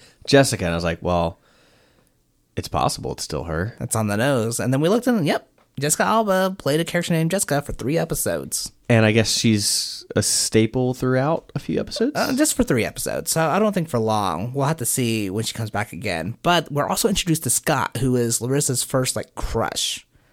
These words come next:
Speaker 2: And so at that point, they're going back. And as she's leaving, you, you, we're introduced to the driver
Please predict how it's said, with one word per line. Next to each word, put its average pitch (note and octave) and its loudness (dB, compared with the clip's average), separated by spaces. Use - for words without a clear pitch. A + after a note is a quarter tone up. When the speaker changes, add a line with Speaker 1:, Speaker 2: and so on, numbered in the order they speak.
Speaker 2:
And A#2 -2
so A2+ 2
at A2+ -4
that D3 2
point, C3+ -2
they're D#3 2
going D3+ 0
back. B2+ 0
And A#2+ 0
as E3+ 4
she's F#3+ 0
leaving, E3 2
you, E3 0
you, D3+ -2
we're G3 0
introduced D#3+ 0
to D3 2
the A#2+ 2
driver G#2+ -2